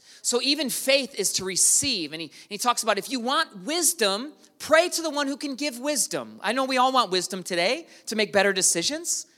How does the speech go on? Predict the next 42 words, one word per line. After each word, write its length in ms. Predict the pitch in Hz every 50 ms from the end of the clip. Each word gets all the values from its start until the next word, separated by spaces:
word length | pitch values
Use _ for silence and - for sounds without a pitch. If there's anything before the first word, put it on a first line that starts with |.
| _ - - - -
We've 180 | - 220 185 196
made 160 | 233 226 226
some 140 | - 214 185
poor 180 | - 214 214
decisions, 480 | 214 220 220 - 254 285 320 277 185 147
I'm 100 | 139 127
sure, 220 | 120 - 147 123
some 180 | 107 - 127 120
of 140 | 113 98 110
us. 260 | 95 - - - - _ _ -
This 200 | - 311 - -
week 320 | 285 392 392 370 381 - 233
even. 280 | 208 151 139 120 98 - - - -
We're 100 | 294 330
coming 240 | - 370 381 359 349
in 40 |
this 120 | 349 339 -
place 220 | - 381 381 311
today. 640 | - - 349 330 233 320 349 403 427 403 - - - - - -
You 100 | 247 294
might 140 | 339 349 330
have 80 | 262
fought 280 | - - 330 359 381 - -
on 100 | 285 311
the 100 | 339 339
way 240 | 349 349 359 349
here, 340 | 302 294 339 415 440 427 403
poor 200 | - - 294 277
decisions. 520 | 254 240 202 175 202 185 160 165 139 123 - - - - - 294 -
Good 160 | - 277 359 370
news, 340 | 339 339 349 349 339 -
you're 100 | 277 277
here 280 | 254 240 277 294 294 294
in 120 | 277 240
a 60 | 226 202
safe, 480 | - - - - 262 262 262 254 - -
friendly 300 | - 269 254 240 240 233
place. 500 | - - - 208 190 196 196 190 180 - - - - - - - -
And 420 | 185 190 190 190 185 185 185 - - - - -
they 120 | - 180 170
moved, 380 | 170 175 180 180 175 175 - - -
uh, 260 | 165 156 151 139